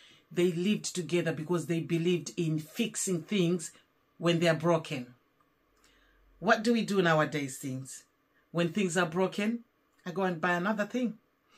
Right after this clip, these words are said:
So in that same manner of, if it's broken, just throw it away and go and buy another one. We think a marriage is broken, let's just go and buy another one. But if we do it the marriage God's way,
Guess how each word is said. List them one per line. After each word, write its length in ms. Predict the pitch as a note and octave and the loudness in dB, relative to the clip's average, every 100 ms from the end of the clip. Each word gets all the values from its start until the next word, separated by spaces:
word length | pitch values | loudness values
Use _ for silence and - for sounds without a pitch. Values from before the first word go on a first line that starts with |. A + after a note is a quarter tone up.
| - - | -20 -16
So 240 | - A3+ G#3+ | -4 0 2
in 220 | A3+ F3+ | 4 6
that 240 | A#3 - | 4 4
same 540 | - C#4 B3 A#3 G#3+ - _ _ _ _ _ | 0 4 6 6 4 -2 _ _ _ _ _
manner 400 | F#3 G#3+ A3+ G#3 F#3 | 4 6 8 6 4
of, 400 | E3+ D#3+ - - _ _ _ _ _ _ _ _ - | 2 0 -4 -20 _ _ _ _ _ _ _ _ -2
if 200 | A3 A3+ | 0 0
it's 140 | - | -2
broken, 580 | E3 A#3+ A#3+ A#3+ A#3 - _ | 2 2 4 2 2 -2 _
just 220 | - G#3 - | -4 -4 -2
throw 160 | G3+ | 0
it 160 | F#3+ F3+ | 2 4
away 240 | F3 F3+ | 2 2
and 120 | E3+ | 0
go 140 | D#3 E3+ | 0 2
and 160 | E3 | 2
buy 160 | D#3+ D#3 | 2 0
another 320 | D3+ D3 C#3 | -2 -4 -6
one. 240 | C3+ C3+ - _ | -8 -10 -14 _
We 140 | E3 D#3+ | -4 0
think 260 | F3+ D#3 | 0 0
a 60 | F3 | -2
marriage 340 | F#3+ G3+ G3 | 0 0 0
is 100 | F#3+ | -4
broken, 500 | D#3 G#3 G3+ G#3 G3 - _ | -2 -4 -2 -2 -4 -8 _
let's 200 | - F3 | -6 -4
just 200 | E3+ E3 | -4 -4
go 140 | F3+ F3 | 0 0
and 160 | D3+ | 0
buy 120 | D3+ C#3+ | -2 -4
another 300 | C#3+ C#3 C#3 | -6 -8 -10
one. 220 | C#3 C3+ - - - - _ _ | -12 -14 -20 -20 -20 -20 _ _
But 260 | B3+ G#3+ - | 2 4 2
if 180 | A3 A3 | -4 -4
we 220 | G3+ B3+ | -2 -2
do 320 | F#3 A3+ A3 | 0 0 2
it 180 | G#3+ - | 0 -2
the 80 | F#3+ | 0
marriage 640 | F#3 G3 F#3+ E3+ D#3+ D#3 | 2 4 4 2 0 -2
God's 400 | D#3 E3+ C#3+ - | 0 0 2 -2
way, 300 | D#3+ D3+ C3 | -2 -4 -4